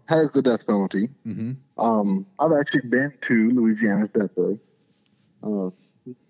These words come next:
Speaker 1: toured it, and honestly, it's way nicer than I think it should be.
Speaker 2: Oh, you don't, you don't
Speaker 1: But,
Speaker 2: wanna, like,
Speaker 1: um,
Speaker 2: permanently stay there or nothing?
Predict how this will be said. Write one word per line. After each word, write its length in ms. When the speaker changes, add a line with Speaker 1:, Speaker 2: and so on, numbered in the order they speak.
Speaker 1:
toured 260
it, 180
and 340
honestly, 460
it's 380
way 160
nicer 440
than 220
I 40
think 200
it 100
should 200
be. 160
Speaker 2:
Oh, 60
you 100
don't, 160
you 140
don't 100
Speaker 1:
But, 160
Speaker 2:
wanna, 120
like, 100
Speaker 1:
um, 160
Speaker 2:
permanently 360
stay 200
there 140
or 40
nothing? 300